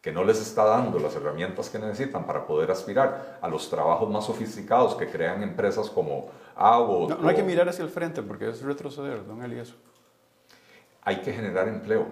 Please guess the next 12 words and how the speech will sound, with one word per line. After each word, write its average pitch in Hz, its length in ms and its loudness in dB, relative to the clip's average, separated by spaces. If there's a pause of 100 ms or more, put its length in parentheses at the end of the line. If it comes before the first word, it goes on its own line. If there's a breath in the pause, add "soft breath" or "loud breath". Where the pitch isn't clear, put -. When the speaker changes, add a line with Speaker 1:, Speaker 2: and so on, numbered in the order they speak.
Speaker 1:
Las 87 140 -4
personas 90 380 -4
necesitan 107 420 -4
oportunidades 82 540 -4
de 104 80 -2
empleo. 107 260 2 (140)
Speaker 2:
¿Legalizaría 135 500 0
la 196 60 -6
marihuana, 180 380 -4
don 110 180 -8
Eli? 120 160 -8 (1120 soft breath)
Speaker 1:
Eh, 214 680 4